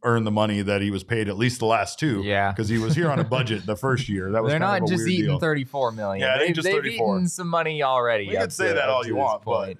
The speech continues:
Speaker 1: yeah, but I mean, our big topic, our big question that we are gonna, I don't know, debate or discuss at least is,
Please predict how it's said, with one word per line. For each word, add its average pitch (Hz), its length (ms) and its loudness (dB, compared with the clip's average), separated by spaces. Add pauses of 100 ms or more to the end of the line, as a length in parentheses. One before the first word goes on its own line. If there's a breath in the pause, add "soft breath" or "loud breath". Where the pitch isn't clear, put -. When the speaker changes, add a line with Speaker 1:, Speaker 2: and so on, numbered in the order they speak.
Speaker 1:
yeah, 117 280 0
but 135 220 0
I 120 80 2
mean, 135 300 -6
our 135 260 0
big 135 240 -2
topic, 139 500 0
our 151 140 4
big 127 240 0
question 104 480 -2
that 98 140 0
we 120 180 0
are 107 120 2
gonna, 95 460 -4
I 120 60 0
don't 123 160 0
know, 101 140 -2
debate 101 640 -2
or 101 140 2
discuss 98 500 0
at 76 120 -6
least 85 400 -12
is, 101 360 0